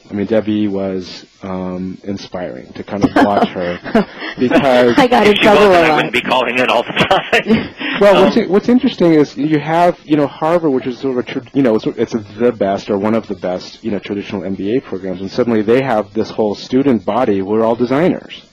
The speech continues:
Speaker 1: You know, and so it was really fun. It was the first time we did it. It was the sort
Speaker 2: Right,
Speaker 1: of the
Speaker 2: it was the
Speaker 1: maiden,
Speaker 2: charter.
Speaker 1: it was the
Speaker 2: Yeah.
Speaker 1: maiden voyage, and so it was kind of fun to see that interaction.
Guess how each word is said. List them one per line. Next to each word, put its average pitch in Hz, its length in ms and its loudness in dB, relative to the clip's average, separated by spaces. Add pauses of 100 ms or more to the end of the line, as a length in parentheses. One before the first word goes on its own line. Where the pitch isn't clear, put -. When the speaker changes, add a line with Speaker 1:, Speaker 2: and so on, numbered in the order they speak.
(480)
Speaker 1:
You 123 100 -2
know, 101 440 -2
and 113 320 -2
so - 180 0
it 107 60 2
was 110 140 -2
really 143 260 4
fun. 113 360 0
It 113 40 2
was 113 120 -2
the 120 80 -8
first - 220 0
time 113 140 0
we 101 120 -2
did 120 160 2
it. 87 80 0
It 82 60 -4
was 95 160 -8
the 196 140 -4
sort - 200 -4
Speaker 2:
Right, 160 180 2
Speaker 1:
of 151 60 -2
the - 60 0
Speaker 2:
it - 40 2
was 107 80 0
the 107 60 2
Speaker 1:
maiden, - 160 -2
Speaker 2:
charter. 160 480 0
Speaker 1:
it - 20 0
was 110 140 -2
the 107 80 -2
Speaker 2:
Yeah. 107 80 2
Speaker 1:
maiden 113 240 2
voyage, 107 440 2
and 101 120 -4
so 113 140 -4
it 104 40 2
was 104 140 -2
kind 127 180 -2
of - 80 -4
fun 117 200 0
to 107 60 2
see 110 280 -2
that 101 260 -2
interaction. 95 640 -10